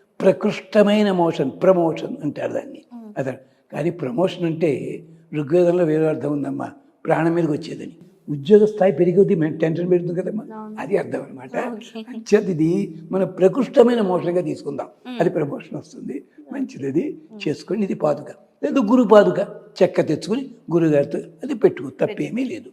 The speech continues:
Speaker 2: మ్మ్.
Speaker 1: అది విశేషం. అంతే తప్ప బాటాలో కొనుక్కుని ఐదు వేలు అది పూజ చేయకండి దయచేసి,
Speaker 2: <laughs>
Speaker 1: అవి పాదుకలే. అది
Speaker 2: ఓకే.
Speaker 1: సంగతి. బంగారము కానీ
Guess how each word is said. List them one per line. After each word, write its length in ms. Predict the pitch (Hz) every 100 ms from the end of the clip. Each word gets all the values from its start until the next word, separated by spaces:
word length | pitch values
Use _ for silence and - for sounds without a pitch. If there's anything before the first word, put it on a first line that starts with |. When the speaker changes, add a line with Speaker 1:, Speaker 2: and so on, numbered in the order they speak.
| 220
Speaker 2:
మ్మ్. 160 | 208 196 190
Speaker 1:
అది 100 | 127
విశేషం. 420 | 113 - - - _ _ -
అంతే 300 | - 202 226
తప్ప 300 | 196 - 190 147 - - -
బాటాలో 440 | 156 160 190 190 196
కొనుక్కుని 540 | 175 170 185 220 - - -
ఐదు 220 | 175 185
వేలు 140 | 190
అది 400 | 143 180 190 196
పూజ 420 | - 135 175 -
చేయకండి 280 | - - -
దయచేసి, 400 | 123 123 - -
Speaker 2:
<laughs> 300 | 240 - 320
Speaker 1:
అవి 160 | 160 208
పాదుకలే. 520 | - - - - - - 269
అది 180 | 262 247
Speaker 2:
ఓకే. 120 | -
Speaker 1:
సంగతి. 340 | 240 247 262 - _ _ - 262
బంగారము 580 | 139 143 151 156 151 147
కానీ 500 | 135 143 165 208 -